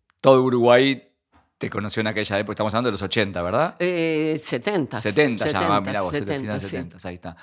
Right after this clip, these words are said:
Speaker 1: Este, ¿vos tenés una, una, así una relación más allá que, que con la, con la escritura de Benedetti que el Te quiero o, o, o,
Speaker 2: No,
Speaker 1: o
Speaker 2: nosotros hicimos cuarenta canciones con Mario. Em, a-, Favero,
Speaker 1: Sí.
Speaker 2: em, Mario y yo.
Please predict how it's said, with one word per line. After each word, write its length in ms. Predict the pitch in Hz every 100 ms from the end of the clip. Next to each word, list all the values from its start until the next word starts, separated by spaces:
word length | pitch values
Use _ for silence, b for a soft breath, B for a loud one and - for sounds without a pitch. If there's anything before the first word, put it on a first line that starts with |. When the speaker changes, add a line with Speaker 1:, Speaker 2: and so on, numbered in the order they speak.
| B B B B B
Speaker 1:
Este, 720 | 113 104 95 107 98 92 92
¿vos 240 | 90 107 185
tenés 240 | 190 170
una, 300 | 143 110 92 - - - - _
una, 340 | 107 101 95 90
así 140 | 101
una 100 | 113
relación 320 | 107 95 117 110
más 200 | 110 123 -
allá 280 | 92 123 101
que, 220 | 104 82 _
que 200 | - 87 82
con 160 | 87
la, 480 | 85 78 78 76 80
con 160 | 80 85
la 60 | 85
escritura 360 | 85 87 98
de 40 | 95
Benedetti 460 | 85 87 101 101
que 500 | 87 95 95 101 -
el 300 | - 82 78
Te 140 | 76 85
quiero 400 | 117 143 180 175
o, 300 | 123 101 95
o, 460 | 90 90 85 90 90
o, 60 | 87 B B -
Speaker 2:
No, 140 | 156
Speaker 1:
o 40 | 156
Speaker 2:
nosotros 320 | 185 220 220
hicimos 320 | 208 220 240
cuarenta 380 | - 208 240 226
canciones 520 | 190 165 135 123 120
con 280 | - 120 117
Mario. 420 | 120 110 110 113 B B B B
Em, 580 | 127 127 123 123 117 113
a-, 80 | - -
Favero, 560 | - 135 160 180 208 -
Speaker 1:
Sí. 380 | - 101 82 _
Speaker 2:
em, 140 | 127 117
Mario 580 | 117 110 139 160 180 185
y 100 | 120
yo. 320 | 123 107